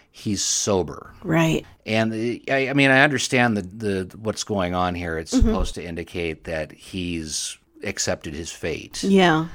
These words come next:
Speaker 1: You know, it's, it's a bad sign that he's completely sober, unlike, you know, in real life, it would be the other way around. But
Speaker 2: Yeah.
Speaker 1: I, I would say as a challenge for the actor playing Walter Ormond,
Speaker 2: Mm-hmm.
Speaker 1: it's gonna be basically figuring out,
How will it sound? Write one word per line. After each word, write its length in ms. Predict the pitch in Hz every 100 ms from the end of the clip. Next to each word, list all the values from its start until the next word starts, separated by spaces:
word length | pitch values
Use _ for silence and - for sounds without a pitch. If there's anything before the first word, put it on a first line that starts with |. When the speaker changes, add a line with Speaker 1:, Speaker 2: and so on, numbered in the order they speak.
| -
Speaker 1:
You 160 | - 87
know, 220 | 85 80
it's, 280 | 78 80 - -
it's 160 | 98
a 60 | 104
bad 420 | 90 104 110 101
sign 460 | - 107 95 90 87
that 100 | 78
he's 200 | 82 -
completely 520 | 95 82 90 80 78
sober, 500 | - 90 80 73 73
unlike, 400 | 76 78 76 73
you 100 | 87
know, 100 | 76
in 300 | 73 73 71 73
real 220 | 73 78
life, 340 | 73 73 73 73
it 40 |
would 140 | 69 73
be 100 | 78
the 120 | 76
other 100 | 76
way 120 | 78
around. 420 | 76 80 78 73 76
But 180 | 76
Speaker 2:
Yeah. 220 | 175 175 175 - - - -
Speaker 1:
I, 160 | 104
I 100 | 104
would 160 | 113 113
say 220 | - 147 156 -
as 180 | 110
a 60 | 95
challenge 640 | 92 - 117 127 123 131 -
for 140 | 104
the 180 | 87 69
actor 440 | 85 104 - 110
playing 600 | - - 101 98 101 101
Walter 380 | 85 85 - 101
Ormond, 720 | - 82 92 104 117 123 127 -
Speaker 2:
Mm-hmm. 420 | 220 214 185 208 - - - - -
Speaker 1:
it's 220 | - 101 -
gonna 220 | 117 113
be 400 | 107 107 104 98
basically 840 | - 98 117 - 110 110 101 95
figuring 540 | - 110 104 117 110
out, 300 | 101 98 -